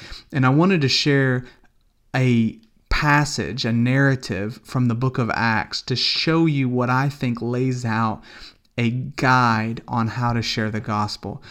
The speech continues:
So in Acts chapter two, we know this as being, you know,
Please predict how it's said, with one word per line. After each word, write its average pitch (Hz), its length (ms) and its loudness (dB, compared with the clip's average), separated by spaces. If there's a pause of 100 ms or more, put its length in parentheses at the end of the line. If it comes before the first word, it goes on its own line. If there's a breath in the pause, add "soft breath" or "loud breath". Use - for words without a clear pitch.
(220 loud breath)
So 139 200 4
in 131 80 4
Acts 160 260 0
chapter 185 360 0
two, 117 480 -2 (760)
we 147 160 6
know 143 320 6
this 123 500 0
as 120 440 0
being, 117 420 0
you 117 140 2
know, 113 260 0